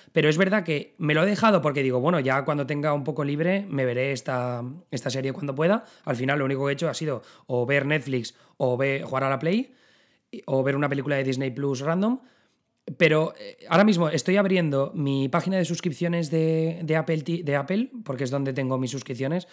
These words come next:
no las quiero gestionar por otro lado. Eh, entonces tengo Disney Plus porque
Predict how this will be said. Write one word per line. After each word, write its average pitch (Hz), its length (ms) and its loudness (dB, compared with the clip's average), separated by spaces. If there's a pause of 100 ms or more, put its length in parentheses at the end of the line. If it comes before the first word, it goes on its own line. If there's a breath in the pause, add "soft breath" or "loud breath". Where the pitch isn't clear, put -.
(220 loud breath)
no 131 120 0
las 135 120 -2
quiero 143 200 -2
gestionar 139 440 -4
por 143 120 -2
otro 139 220 -2
lado. 165 300 0 (600 loud breath)
Eh, 143 240 0
entonces 160 240 6
tengo 135 240 0
Disney 156 300 0
Plus 139 400 0
porque 127 680 -6